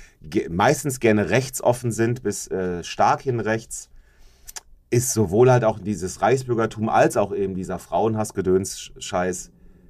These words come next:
Ah, ich, ich war geschockt. Ich war nach diesen beiden Büchern echt geschockt. Ich hab, man, man ahnt sowas, dass sowas da ist und man hat sie auch streckenweise auch alle schon gesehen.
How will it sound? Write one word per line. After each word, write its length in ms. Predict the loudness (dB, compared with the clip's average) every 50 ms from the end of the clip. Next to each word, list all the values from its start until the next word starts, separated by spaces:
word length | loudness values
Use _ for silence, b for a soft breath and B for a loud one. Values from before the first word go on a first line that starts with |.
| b b 0
Ah, 140 | 0 2
ich, 100 | 2 0 -4 -6
ich 100 | 0 2
war 100 | 2 4
geschockt. 320 | 4 4 4 2 2 2
Ich 120 | -8 0 2
war 100 | 4 4
nach 80 | 4
diesen 220 | 2 2 0 2 2
beiden 220 | 4 2 2 2
Büchern 220 | -2 -2 -4 -2 -2
echt 160 | -4 -4 -4
geschockt. 420 | -10 -6 -6 -6 -8 -8 -14 -20 -20
Ich 160 | -14 -10 -10
hab, 100 | -10 -10 _ _ _ -20 -12 _
man, 160 | -8 -6 -4
man 180 | -2 -2 -2 0
ahnt 340 | 2 2 4 4 4 2 2
sowas, 360 | 2 2 6 6 6 4 4
dass 180 | 0 -2 -2 0
sowas 280 | -2 -2 -2 -2 0
da 160 | 2 2 2
ist 80 | 2 0
und 60 | -2 -2
man 100 | -2 -2
hat 120 | -2 -2
sie 100 | -2 -2
auch 100 | -2 -2
streckenweise 500 | -2 -6 -6 -6 -4 -4 -2 -2 -2 -2
auch 40 | -2
alle 160 | -2 -4 -4
schon 180 | -6 -6 -4 -4
gesehen. 520 | -4 -4 -2 -2 -2 0 -2 -2 -4